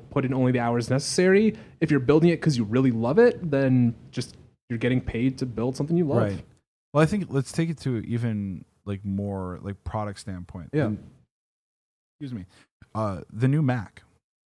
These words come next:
Speaker 2: the new MacBook. We both have the older MacBook Pros. It's probably what you see most software engineers have. Like, it's a solid machine. It's,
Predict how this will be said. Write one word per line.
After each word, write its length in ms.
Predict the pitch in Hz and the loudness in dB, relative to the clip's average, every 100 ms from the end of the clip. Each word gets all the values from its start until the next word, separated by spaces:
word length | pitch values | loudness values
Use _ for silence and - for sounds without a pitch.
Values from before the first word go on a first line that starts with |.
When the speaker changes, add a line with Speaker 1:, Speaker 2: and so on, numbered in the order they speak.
| _ _ | _ _
Speaker 2:
the 80 | 110 | -2
new 140 | 110 117 | 0 0
MacBook. 460 | 120 135 - 64 - | -2 -4 -10 -14 -4
We 260 | 110 113 | -2 0
both 440 | 98 98 104 101 107 | -2 -4 -2 -2 -2
have 680 | 107 98 95 95 - - _ | -4 -4 -6 -8 -12 -20 _
the 480 | 104 95 90 78 85 - _ _ _ _ _ _ _ | -4 -4 -4 -8 -12 -16 _ _ _ _ _ _ _
older 340 | 104 104 104 101 | 0 2 2 2
MacBook 440 | 98 98 127 - | 0 -2 -6 -6
Pros. 440 | - 85 117 - _ _ _ _ 110 | -6 -6 -8 -14 _ _ _ _ -6
It's 220 | 113 - | -6 -6
probably 420 | - 110 101 101 | -6 -4 -2 -2
what 200 | 98 - | -2 -4
you 40 | 98 | -10
see 440 | - 101 98 95 | -6 -4 -2 -4
most 600 | 90 101 107 117 - - | -2 0 2 0 -4 -10
software 400 | - 104 101 104 | -6 -4 -2 -2
engineers 440 | 101 101 98 98 | -2 -2 -4 -4
have. 420 | 113 113 - - _ _ _ _ - | -2 -4 -6 -18 _ _ _ _ -8
Like, 180 | 107 101 | -6 -6
it's 200 | 101 107 | -6 -4
a 240 | 98 90 | -2 -4
solid 360 | 95 107 104 101 | -2 -2 0 0
machine. 400 | 98 - 92 82 | 0 -2 -4 -4
It's, 160 | 82 | -10